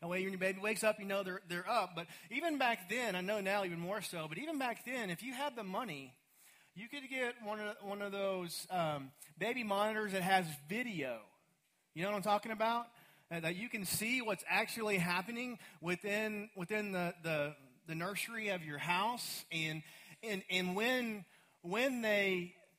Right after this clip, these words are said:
when they come, come out, you can not only see that, but there's, like, a button you can press, and you can talk to them. Some of you in the room have one. Now, now we, we didn't have one of those because we were, we were so poor, we were po.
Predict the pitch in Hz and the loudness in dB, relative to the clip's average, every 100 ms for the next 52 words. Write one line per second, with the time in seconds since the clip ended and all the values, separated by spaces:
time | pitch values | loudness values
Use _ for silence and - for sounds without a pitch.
0 | _ _ - 185 220 202 185 208 226 - | _ _ -8 -6 -2 -2 -2 -6 -6 -6
1 | 196 180 196 214 180 180 147 190 240 262 | -2 -2 -2 -2 -4 -8 -8 -4 -2 -2
2 | 180 - 269 240 190 160 262 262 - 147 | -2 -2 -2 0 -2 -4 -4 -2 -2 -2
3 | 156 240 262 226 196 156 139 156 180 247 | 0 0 0 -4 -4 -6 -6 -2 0 2
4 | - - - - _ _ _ _ _ _ | 0 -2 -4 -8 _ _ _ _ _ _
5 | - 156 160 214 160 147 - 202 185 - | -4 -2 -2 -4 -6 -6 -6 -4 -4 -8
6 | 135 123 117 110 98 - _ _ _ _ | -10 -8 -8 -10 -16 -20 _ _ _ _
7 | _ _ - - 202 170 151 151 143 143 | _ _ -16 -8 -4 -4 -4 -4 -4 -4
8 | 143 123 113 110 _ - - _ 180 185 | -4 -6 -14 -16 _ -20 -20 _ -2 0
9 | 175 170 156 - - 170 165 180 233 262 | 2 0 -6 -16 -6 -2 0 0 -2 -4
10 | - 190 226 277 208 214 190 160 143 131 | -6 -6 -4 0 4 4 4 0 -4 -4
11 | 135 156 156 160 170 160 147 202 269 240 | -6 -8 -6 -4 -2 -4 -4 -6 -4 -6
12 | 214 247 277 220 - 214 202 - - 262 | -4 -6 -4 -4 0 0 0 -4 -4 0
13 | 202 175 214 226 151 - 160 196 170 123 | 0 0 -2 -4 -6 -6 2 4 4 0